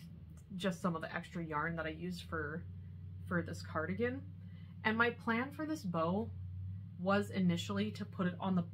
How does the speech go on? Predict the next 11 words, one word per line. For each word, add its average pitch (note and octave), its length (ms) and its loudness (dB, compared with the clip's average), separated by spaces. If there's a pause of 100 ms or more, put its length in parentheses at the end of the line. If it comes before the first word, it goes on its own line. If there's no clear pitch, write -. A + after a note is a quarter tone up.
back D3 280 -6
of F#3+ 80 -4
this F#3+ 160 -4
cardigan, A3 540 -2 (480)
'cause F#3+ 140 2
what G3+ 100 10
I G3+ 60 10
wanted A3 240 6
to G#3+ 80 0
do F3 400 0 (600)
was, F3 380 0